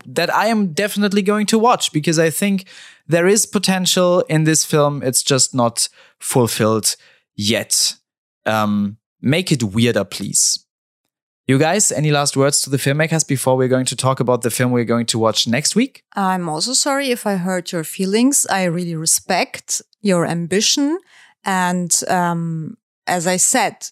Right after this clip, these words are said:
Speaker 2: if you would be, you guys would be, uh, film students in a university, you would be the Golden Boys. I just thought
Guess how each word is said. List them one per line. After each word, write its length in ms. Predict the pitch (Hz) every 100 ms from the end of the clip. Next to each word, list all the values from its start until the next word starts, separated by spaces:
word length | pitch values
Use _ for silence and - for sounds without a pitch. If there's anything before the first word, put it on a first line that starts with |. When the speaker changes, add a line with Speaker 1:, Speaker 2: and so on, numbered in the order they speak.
| _ -
Speaker 2:
if 320 | 190 - -
you 160 | 196
would 240 | 190 180 -
be, 440 | 190 185 180 170 - _ _
you 140 | - 185
guys 340 | 175 165 -
would 180 | 185 160
be, 420 | - 175 170 165 -
uh, 440 | 156 160 160 - - 214 208 _
film 340 | - - 180 214
students 480 | - 262 285 320
in 80 | 196
a 20 | 170
university, 640 | 165 156 - - - -
you 180 | 277 247
would 200 | 240 -
be 140 | 214 214
the 100 | 190
Golden 360 | 175 160 160
Boys. 320 | 151 - - -
I 140 | 151
just 260 | - 165 -
thought 380 | 208 208 208